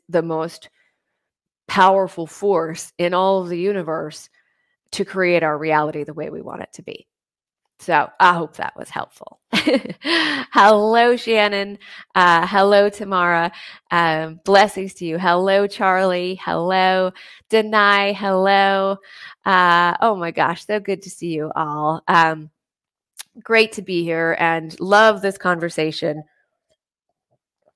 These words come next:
Again, if you are, um, joining us just recently, there is an incredible free gift available to you, um, through December thirty-first, uh, in the audio recordings of two of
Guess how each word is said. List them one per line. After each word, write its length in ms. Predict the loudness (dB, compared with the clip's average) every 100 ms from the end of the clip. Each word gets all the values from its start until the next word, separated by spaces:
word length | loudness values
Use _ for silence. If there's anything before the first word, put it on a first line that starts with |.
| _ _ -10
Again, 460 | -2 4 4 4 -2
if 200 | -4 -4
you 240 | -6 -6 -2
are, 520 | 0 2 2 0 -2 -10 -14 -2
um, 400 | 0 0 -2 -4
joining 340 | 0 0 2
us 160 | -4 -4
just 340 | -2 -2 -4 -8
recently, 600 | -6 -2 0 0 0 -2
there 240 | -2 -2
is 80 | -2
an 80 | -6
incredible 480 | -6 2 4 4 -2
free 220 | -4 -2
gift 320 | 0 0 -2
available 420 | -2 2 2 0 -6
to 200 | -8 -8
you, 380 | -4 -4 -4 -6 -14 -20 -4
um, 600 | 2 2 2 -4 -12 -16 -20
through 280 | -12 -8 -6
December 380 | -4 -4 -4 -6
thirty-first, 840 | -6 -6 -8 -6 -4 -4 -6 -12 -8
uh, 420 | -6 -6 -6 -6 -10 -10
in 120 | -10
the 160 | -6 -4 2
audio 300 | 2 2 -2
recordings 460 | -6 -6 -6 -6
of 200 | -8 -12
two 220 | -10 -2
of 180 | -2 -2